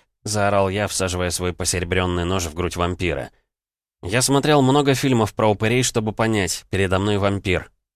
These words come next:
Мысль о другом мире, где по небу летают дирижабли, а на мирных охотников нападают вампиры,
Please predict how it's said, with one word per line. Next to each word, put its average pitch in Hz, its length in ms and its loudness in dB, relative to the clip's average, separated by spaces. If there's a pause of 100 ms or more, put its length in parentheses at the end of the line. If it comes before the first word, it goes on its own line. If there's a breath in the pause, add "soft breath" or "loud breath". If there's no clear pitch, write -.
Мысль 131 440 0
о 120 80 -4
другом 110 360 0
мире, 117 300 2
где 90 240 0
по 107 180 -2
небу 95 220 -2
летают 90 440 -2
дирижабли, 90 580 -2
а 85 80 0
на 85 100 -2
мирных 90 400 -2
охотников 87 540 -4
нападают 85 460 -2
вампиры, 85 500 -2